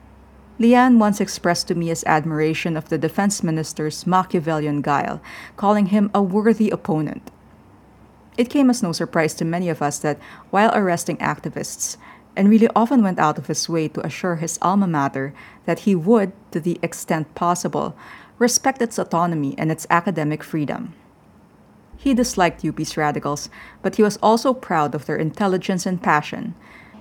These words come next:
values that he, as a reactionary, learned from U P.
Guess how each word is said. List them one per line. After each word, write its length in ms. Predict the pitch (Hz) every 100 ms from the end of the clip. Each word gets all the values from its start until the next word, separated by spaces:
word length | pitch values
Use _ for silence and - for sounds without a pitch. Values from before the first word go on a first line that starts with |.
| -
values 480 | 180 196 202 202 202
that 160 | 190 -
he, 400 | - 233 180 202 - - -
as 180 | 190 190
a 80 |
reactionary, 960 | 185 180 190 202 185 156 143 147 147 156 -
learned 340 | 170 190 202 -
from 160 | 202
U 160 | 202 202
P. 320 | 226 226